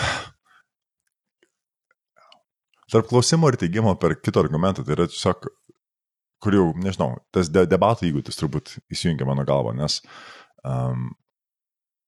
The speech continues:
nes, kaip pasakyt, jeigu tai, tu kažką pas-, nu, bet kas, su kuriuo aš šnekuosi, aš kažką man pasako ir man atrodo, kad man čia kažkas neaišku. Ir aš tau užklausiu, nu,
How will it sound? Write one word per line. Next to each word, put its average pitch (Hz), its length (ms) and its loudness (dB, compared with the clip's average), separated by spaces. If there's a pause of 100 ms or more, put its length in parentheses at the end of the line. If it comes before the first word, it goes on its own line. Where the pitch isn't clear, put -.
(440)
nes, 113 220 -2 (160)
kaip 82 100 -2
pasakyt, - 280 -12 (520)
jeigu 131 340 4
tai, 98 120 -6 (160)
tu 92 100 0
kažką - 300 -2
pas-, - 260 -6
nu, 92 100 4 (300)
bet - 140 0
kas, - 260 -2
su - 160 -16
kuriuo 76 160 0
aš - 80 -8
šnekuosi, 69 300 -6
aš - 340 -10
kažką 101 240 0
man 95 140 0
pasako - 400 -4 (400)
ir 90 100 -2
man 90 160 2
atrodo, 92 240 2
kad - 140 -6 (260)
man 92 160 0
čia - 80 -4
kažkas - 260 -6
neaišku. - 440 -8 (100)
Ir 76 100 -6
aš 90 140 -4
tau 92 100 2
užklausiu, 80 460 -2
nu, - 120 -8